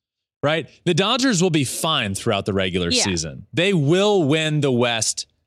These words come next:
Speaker 1: handedly. But their pitching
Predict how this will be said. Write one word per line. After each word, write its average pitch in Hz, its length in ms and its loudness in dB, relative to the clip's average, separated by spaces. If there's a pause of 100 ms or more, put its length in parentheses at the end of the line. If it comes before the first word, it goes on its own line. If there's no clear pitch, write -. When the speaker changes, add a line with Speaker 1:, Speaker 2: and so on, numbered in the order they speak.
(120)
Speaker 1:
handedly. 120 600 -4 (1700)
But 165 260 -2
their 165 180 2
pitching 117 840 -2